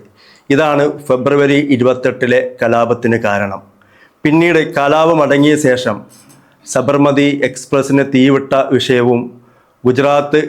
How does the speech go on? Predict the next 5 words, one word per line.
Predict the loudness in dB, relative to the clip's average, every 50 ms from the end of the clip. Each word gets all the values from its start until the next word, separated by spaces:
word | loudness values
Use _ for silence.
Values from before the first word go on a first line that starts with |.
| -6 -12 -14 -8
കലാപത്തിലെ | -4 -2 -2 0 2 2 2 2 0 -2 -4 -2 -2 0 2 2 2 2 0 -2 -4 -12 -20 -20 _ _ _ _ _ _ _
സർക്കാരിൻ്റെ | -8 -4 -4 -2 -2 -2 -2 0 0 2 2 2 2 4 4 2
അടക്കം | 2 0 -2 0 0 -2 -2 -2 -4 -8 -4
പങ്കും | -2 0 0 2 2 2 2 2 2 0 0
അന്വേഷിക്കാൻ | 0 2 2 0 0 0 -4 -4 -2 -4 -4 -4